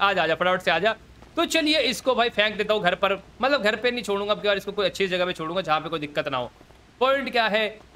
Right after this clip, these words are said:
सेफ है। टैरी भी मिल गया, लेस्टर भी मिल गया, इनको कुछ नहीं पता कौन है बंदे, किसने kidnap किया, सिर्फ घर पर पहुंचे,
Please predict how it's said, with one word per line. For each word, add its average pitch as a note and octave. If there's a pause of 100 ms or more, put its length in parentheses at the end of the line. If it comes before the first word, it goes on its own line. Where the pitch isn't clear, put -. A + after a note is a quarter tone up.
(160)
सेफ G3+
है। A#2+ (400)
टैरी F#3
भी A#3
मिल A#3
गया, C4+ (280)
लेस्टर A3+
भी F#3+
मिल D#3
गया, B2+ (180)
इनको G#3+
कुछ C#4+
नहीं C#4+
पता C4
कौन A3
है A3
बंदे, G#3+
किसने G3+
kidnap F#3+
किया, G3+
सिर्फ F#3
घर E3+
पर F3
पहुंचे, F3